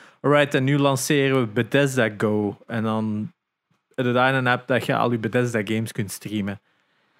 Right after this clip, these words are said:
Wat dat in mijn ogen niet genoeg is, maar dat dreigt wel te gebeuren. Ubis-,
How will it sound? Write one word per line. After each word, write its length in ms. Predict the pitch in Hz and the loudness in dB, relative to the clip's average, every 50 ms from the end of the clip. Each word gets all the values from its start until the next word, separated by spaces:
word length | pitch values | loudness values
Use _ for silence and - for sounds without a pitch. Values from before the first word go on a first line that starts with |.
| _ _ _ _ | _ _ _ _
Wat 220 | - 113 117 117 113 | -4 0 2 2 4
dat 160 | 120 113 113 | 4 4 4
in 80 | 113 | 4
mijn 220 | 117 123 131 135 139 | 4 4 4 4 4
ogen 260 | 135 127 117 131 120 | 2 2 2 0 0
niet 120 | 120 117 | 0 0
genoeg 280 | - - 131 156 190 190 | 0 0 0 2 2 2
is, 280 | 170 165 180 - - - - - _ _ _ | 2 2 0 -2 -4 -10 -18 -20 _ _ _
maar 220 | - 139 135 131 120 | -2 0 0 2 2
dat 260 | 135 135 127 113 - | 2 2 0 0 -2
dreigt 500 | - 113 120 135 165 202 196 - - - | 0 2 2 4 2 2 0 -2 -6 -2
wel 320 | 156 151 156 147 135 120 | 0 2 2 2 0 -2
te 100 | - 131 113 | -4 -6 -4
gebeuren. 720 | 117 107 95 - 127 151 180 190 190 165 139 117 113 113 | -4 -4 -2 0 0 2 2 2 2 2 0 0 0 0
Ubis-, 380 | 127 131 123 131 127 123 - | 0 0 0 -2 -4 -4 -4